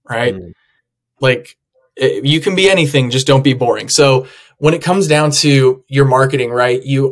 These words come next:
Speaker 1: the best marketing always has a market to message match, right? It's, it's the old, um, communication,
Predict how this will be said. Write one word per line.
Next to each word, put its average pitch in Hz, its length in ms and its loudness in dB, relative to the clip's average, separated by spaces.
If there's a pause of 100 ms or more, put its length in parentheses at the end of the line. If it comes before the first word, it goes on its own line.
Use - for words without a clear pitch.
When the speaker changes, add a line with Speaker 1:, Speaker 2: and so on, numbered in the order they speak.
Speaker 1:
the 135 140 0
best 147 420 0
marketing 135 460 0
always 123 420 0
has 127 160 -4
a 131 60 -2
market 120 440 -2
to 135 100 -6
message 110 400 -8
match, 110 500 -8
right? 127 320 0
It's, 135 200 -2
it's 139 200 -4
the 156 140 2
old, 180 480 4
um, 127 500 -2 (560)
communication, 139 1120 0